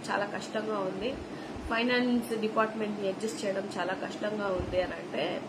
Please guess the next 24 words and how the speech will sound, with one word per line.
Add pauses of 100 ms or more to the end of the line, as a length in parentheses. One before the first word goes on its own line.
(720)
ఆ, (540)
లేదు
లేదు,
నేను
మాట
ఇచ్చిన, (760)
నేను
ఈ
మాట
ఇచ్చానంటే
ఎట్టి
పరిస్థితుల్లో
చేయాల్సిందే,
ఒకవేళ (1000)
ఈ-,
నేను
ఇచ్చిన
మాటను
చేయలేకపోతే
నేను
సీఎం
గా
దిగిపోతానని
చెప్పారంట.